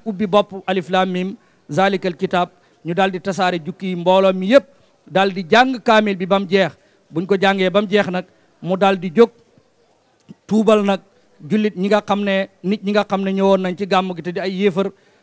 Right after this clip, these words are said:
te fekk na jës bu na leen ci bëggeelug yonentu Yàlla Muhammad, bañ bëgg lislaam. Dingire bii ñu toog, kenn xamut ñaata junniy nit ñoo fi tuub dugg ci lislaam ci suba gàmmu, nga xam ne gàmmu gi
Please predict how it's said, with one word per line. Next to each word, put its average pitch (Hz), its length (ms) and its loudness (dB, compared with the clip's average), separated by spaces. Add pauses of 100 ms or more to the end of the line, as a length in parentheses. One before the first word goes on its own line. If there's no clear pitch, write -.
(140)
te 185 100 0
fekk 208 280 -2
na 196 140 -2
jës 170 360 0
bu 190 100 -2
na 208 120 0
leen 190 260 -2
ci - 80 -10
bëggeelug 190 500 0
yonentu 190 300 -4
Yàlla 185 220 -2
Muhammad, 180 400 -4 (380)
bañ 175 200 2
bëgg 175 180 -2
lislaam. 190 500 0 (400)
Dingire 175 640 0
bii 196 200 0
ñu 202 100 -2
toog, 202 320 2 (420)
kenn 233 220 2 (100)
xamut 214 280 0 (100)
ñaata 190 400 0 (120)
junniy 196 280 0
nit 185 180 -2 (380)
ñoo 190 300 0
fi 190 140 -8
tuub 175 280 0 (100)
dugg 175 240 -6
ci 190 100 -10
lislaam 175 500 -2 (340)
ci 180 100 -10
suba 180 240 -2
gàmmu, 170 420 0
nga 180 120 -2
xam 175 220 -6
ne 170 240 -6 (140)
gàmmu 175 320 -2
gi 160 160 -10